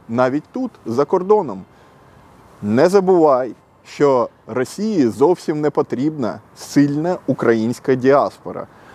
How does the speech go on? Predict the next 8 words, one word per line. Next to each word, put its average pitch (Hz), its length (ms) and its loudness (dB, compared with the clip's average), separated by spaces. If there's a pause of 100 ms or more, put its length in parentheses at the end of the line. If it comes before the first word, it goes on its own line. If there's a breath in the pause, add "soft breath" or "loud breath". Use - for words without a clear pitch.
(120)
Вони 160 340 2
хочуть 262 460 -4
бачити 165 540 -2
нас 90 380 -6 (360 loud breath)
послабленими, 131 1040 0 (880)
заплутаними 139 1040 0 (840)
і 143 120 6
розділеними. 110 880 2